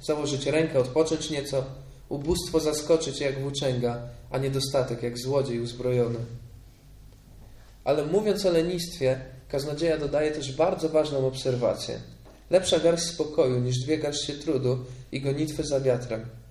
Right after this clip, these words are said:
I ta obserwacja pomaga nam zrozumieć, że odpowiedzią na lenistwo nie jest pracoholizm. Nie, nie bądź leniem,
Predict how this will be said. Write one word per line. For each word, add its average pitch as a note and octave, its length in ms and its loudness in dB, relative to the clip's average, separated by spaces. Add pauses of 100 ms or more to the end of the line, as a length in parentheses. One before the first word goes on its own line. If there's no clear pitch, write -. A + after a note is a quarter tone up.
(300)
I - 20 -18
ta G#3+ 120 4
obserwacja G3 560 2
pomaga F#3+ 380 0
nam F3+ 160 2
zrozumieć, E3 720 0 (360)
że D3 100 -8
odpowiedzią D#3+ 520 -2
na D#3 100 -2
lenistwo D#3 500 -4
nie D3 240 -2
jest D3+ 240 -4
pracoholizm. C3 720 -6 (840)
Nie, D#3+ 180 0 (280)
nie E3 180 0
bądź G3 260 2
leniem, E3+ 520 2